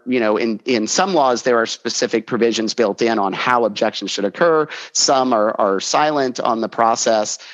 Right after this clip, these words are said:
Um, the Twitter v. Paxton case was a, a Ninth Circuit opinion that came out earlier this year, um, in which the Ninth Circuit held that Twitter was premature in challenging a C I D that the Texas A G's office sent,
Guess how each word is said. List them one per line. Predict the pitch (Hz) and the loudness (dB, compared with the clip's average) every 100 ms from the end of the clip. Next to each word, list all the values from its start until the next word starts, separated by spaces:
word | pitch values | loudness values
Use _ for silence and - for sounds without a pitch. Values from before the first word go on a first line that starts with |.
| - - | -8 -2
Um, | 107 101 101 | 0 0 -2
the | 120 110 | -4 -2
Twitter | - 165 139 | 0 0 0
v. | 131 | -2
Paxton | - 127 127 - 113 | -2 -2 -2 -6 -6
case | - 107 107 - | -2 -2 -2 -2
was | 110 98 | -2 0
a, | 107 98 - | 2 2 0
a | 104 | 0
Ninth | 110 107 | 0 -2
Circuit | - 135 135 120 | -2 -2 0 -2
opinion | - 113 110 104 104 | -2 -2 0 0 0
that | 98 - | -2 -2
came | 113 107 | -2 2
out | 104 - | 2 2
earlier | 107 104 104 95 | 0 2 0 0
this | 98 - | -2 0
year, | 127 123 107 98 - - - | 0 2 2 -2 -6 -18 -8
um, | - 107 101 98 101 | 0 2 2 0 -2
in | 120 | -2
which | 110 104 - | -2 -2 -2
the | 110 | 0
Ninth | 120 120 | 0 0
Circuit | - 135 120 | 0 0 0
held | 123 110 | 0 2
that | 104 98 | 0 -2
Twitter | - 143 127 110 - - - | 0 2 2 0 -4 -16 -2
was | 117 110 | -2 -2
premature | - 196 180 143 - 196 175 | -4 0 2 2 0 2 2
in | 120 | 0
challenging | 120 147 143 143 143 123 110 107 107 | 0 0 0 2 0 0 -2 -2 -4
a | 113 | -4
C | - - - 123 120 | -6 -6 -2 0 2
I | 110 104 | 2 0
D | 101 117 113 | 0 0 0
that | 104 98 | 0 -2
the | 101 | -4
Texas | 131 127 104 | -4 -4 -2
A | 101 | -2
G's | - 175 131 | 0 0 0
office | 107 101 | 0 -2
sent, | - 117 98 | 0 0 0